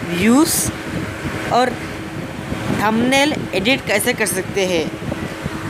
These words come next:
तो पहले हम आपको प्ले स्टोर में जाना पड़ेगा। वहाँ से आपको सर्च करना पड़ेगा वाईटी स्टूडियो,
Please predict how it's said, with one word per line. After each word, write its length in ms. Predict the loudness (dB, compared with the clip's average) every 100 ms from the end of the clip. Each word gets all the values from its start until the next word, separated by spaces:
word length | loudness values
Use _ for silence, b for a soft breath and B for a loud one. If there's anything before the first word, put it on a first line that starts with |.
| 0
तो 160 | 2
पहले 400 | 2 2 2 2
हम 480 | 2 -2 -4 -2 0
आपको 280 | 0 0 -4
प्ले 260 | 0 2
स्टोर 160 | 2 0
में 100 | 0
जाना 260 | 0 2 0
पड़ेगा। 440 | 0 0 2 0 -2 -6 -8 -8 -10 -6 -4 -4 -4 -4 -4 -2 0 2 2 0 0 0 0 2 2 0 -2 -4 -4 -4 -2 -2 -2 0 0 2 2 2 2 2 2
वहाँ 200 | 2 2
से 220 | 2 4
आपको 440 | 4 2 0 0 0
सर्च 380 | -4 0 0
करना 480 | 0 -8 _ -4 0
पड़ेगा 280 | 2 2 2 -2 -12 -12 -12 -12 -10 -4
वाईटी 520 | 0 4 4 2 2
स्टूडियो, 580 | 0 0 2 4 4 2